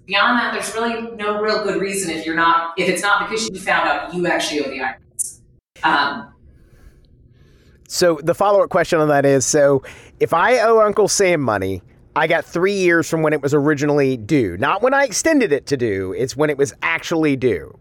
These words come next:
Speaker 2: Is that correct?
Speaker 1: No, no, if you owe Uncle Sam, they're coming after you forever. That's never stopping.
Speaker 2: Okay,
Speaker 1: It's if
Speaker 2: okay,
Speaker 1: Uncle
Speaker 2: so I
Speaker 1: Sam
Speaker 2: got that wrong. If Uncle Sam owes me money, I can only go back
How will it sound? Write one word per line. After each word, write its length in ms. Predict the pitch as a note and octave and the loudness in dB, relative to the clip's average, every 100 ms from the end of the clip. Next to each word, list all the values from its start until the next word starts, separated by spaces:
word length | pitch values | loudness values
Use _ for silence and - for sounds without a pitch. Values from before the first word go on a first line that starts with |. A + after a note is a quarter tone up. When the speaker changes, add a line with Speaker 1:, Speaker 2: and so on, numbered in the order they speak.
| - | -6
Speaker 2:
Is 80 | C3+ | -2
that 160 | B2+ | -2
correct? 320 | C3+ C#3+ D#3+ | 0 0 2
Speaker 1:
No, 100 | G#3+ | 2
no, 80 | G#3+ | 2
if 200 | F#3 - | 0 -2
you 140 | D#4+ - | -4 -2
owe 260 | B3 A3+ F#3+ | -2 0 -2
Uncle 140 | - | -4
Sam, 420 | - B3 A3+ - | -4 -2 0 0
they're 140 | A#3+ B3 | -2 -4
coming 240 | - - | -4 -2
after 280 | F#3 - - | -4 -4 -8
you 120 | F#3 | -10
forever. 440 | - - - - F3+ | -4 0 0 0 -4
That's 220 | F#3+ - | -4 -4
never 220 | F#3 - | -4 -2
stopping. 460 | - F#3+ F3+ D3+ - | -2 0 0 0 -4
Speaker 2:
Okay, 100 | - | -8
Speaker 1:
It's 100 | - | -4
if 60 | F3+ | 0
Speaker 2:
okay, 160 | G3 | 0
Speaker 1:
Uncle 140 | C3+ E3 | 0 0
Speaker 2:
so 120 | F#3+ | 0
I 40 | |
Speaker 1:
Sam 60 | F3 | 2
Speaker 2:
got 100 | E3 | 0
that 100 | D#3+ | 0
wrong. 380 | D#3+ C3+ C#4 B3 - | 0 -2 -6 -4 0
If 100 | F#3+ | 2
Uncle 240 | B3+ D4+ | 2 2
Sam 260 | C#4 D#4 B3+ | 2 2 2
owes 260 | A#3+ A#3+ E3+ | 2 2 2
me 160 | C4+ C4 | 2 2
money, 400 | G#3 D3 G#2+ - | 2 0 -2 -4
I 120 | D#3 G3 | -4 0
can 160 | B3+ | 0
only 260 | - C#4 A#3+ | 2 2 4
go 160 | A3+ | 4
back 260 | G#3 G3+ | 4 2